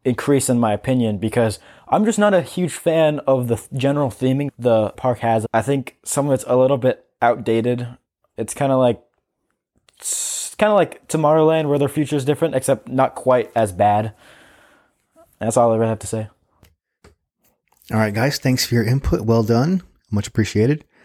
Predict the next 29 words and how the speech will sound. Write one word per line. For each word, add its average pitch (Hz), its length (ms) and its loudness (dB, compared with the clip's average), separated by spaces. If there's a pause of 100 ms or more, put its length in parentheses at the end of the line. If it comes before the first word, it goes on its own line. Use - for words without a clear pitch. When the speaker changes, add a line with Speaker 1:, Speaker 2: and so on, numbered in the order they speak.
(300)
Speaker 2:
Uh, 101 120 0
my 110 180 4
number 123 200 0
three 127 200 -2
is 101 80 0
Magic 107 280 0
Kingdom. 120 420 -2 (840)
Uh, 107 60 0
on 101 320 0
the 101 60 0
plus - 180 -4
side, 110 320 0
Magic 104 240 0
Kingdom 110 240 2
has, 95 260 0 (200)
uh, 101 160 0
great 101 280 0
rides 110 440 2
and 101 380 -2
a 104 180 2
great 113 440 -2 (920)
variety 110 680 2 (300)
of 127 140 2
rides. 135 500 -2 (580)
Uh, 104 300 0
it's - 280 -4
the 110 180 0
most 110 320 0
kid-friendly. 127 600 2